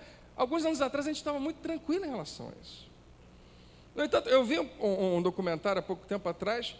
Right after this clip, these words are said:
de um dos caras que eu admiro, que foi um dos nossos presidentes, que é o Fernando Henrique Cardoso, e ele é um dos que levanta essa bandeira, e eu não tô aqui pra falar nem bem nem mal de ninguém, nem contra, nem a favor, e você vai entender isso claramente quando eu terminar, mas esse é um cara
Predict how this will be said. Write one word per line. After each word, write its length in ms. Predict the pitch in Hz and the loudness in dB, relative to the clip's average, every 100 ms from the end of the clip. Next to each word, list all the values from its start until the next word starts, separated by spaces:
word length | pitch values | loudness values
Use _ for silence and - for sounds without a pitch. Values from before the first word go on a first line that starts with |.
| - - - | -18 -20 -2
de 60 | 453 | 0
um 40 | |
dos 120 | 539 | 0
caras 220 | - 370 392 | 0 -2 0
que 80 | |
eu 60 | 311 | 2
admiro, 500 | 294 233 247 311 262 | 2 2 2 0 -2
que 160 | - - | -6 0
foi 140 | 226 | 2
um 40 | |
dos 120 | 220 190 | 2 0
nossos 220 | 214 - | -2 -2
presidentes, 640 | 196 185 151 190 240 - | 0 0 0 -2 -2 -2
que 60 | 190 | -2
é 40 | |
o 40 | 170 | -2
Fernando 300 | 165 165 165 | -2 -2 -2
Henrique 240 | 160 160 | -2 -4
Cardoso, 560 | 156 156 170 466 - - - - - - | -8 -2 0 0 -4 -16 -20 -20 -18 -6
e 120 | 247 | 0
ele 280 | 262 320 302 | 2 2 2
é 180 | 285 285 | 4 4
um 280 | 285 311 | 4 2
dos 140 | 294 277 | -2 -4
que 100 | 302 | -2
levanta 360 | 277 247 277 | 0 2 0
essa 180 | 254 262 | 0 -2
bandeira, 400 | 240 233 240 285 | 0 0 2 2
e 60 | 262 | 2
eu 100 | 440 | -2
não 100 | 415 | -2
tô 120 | - | -4
aqui 200 | 311 302 | -6 -6
pra 220 | 302 311 | -4 -4
falar 460 | - - 240 254 262 | -4 -4 -2 -2 -6
nem 200 | 349 392 | -10 -8
bem 240 | 240 302 359 | -4 -4 -4
nem 120 | 262 | -6
mal 220 | 240 294 | -4 -6
de 100 | 240 | -4
ninguém, 720 | 233 190 214 254 262 254 247 | -4 -2 -2 -2 -2 -6 -8
nem 140 | 311 254 | -8 -8
contra, 420 | - 269 285 226 | 2 4 4 2
nem 80 | 220 | -2
a 60 | |
favor, 380 | 214 190 226 247 - - - - - - - | 0 2 2 0 -8 -20 -20 -20 -20 -18 -4
e 60 | |
você 260 | 170 214 269 | 2 2 2
vai 120 | 254 | 0
entender 220 | 233 214 | 0 0
isso 120 | 214 - | 0 0
claramente 400 | 233 196 208 - | -2 0 -2 -2
quando 120 | 190 | -4
eu 40 | |
terminar, 580 | 185 185 170 160 190 - - - - - - - - - - | -2 -2 0 -2 -4 -8 -20 -20 -20 -20 -20 -20 -20 -20 0
mas 160 | 262 | 0
esse 160 | 254 320 | 2 0
é 40 | |
um 80 | 403 | 0
cara 260 | 285 240 | 2 2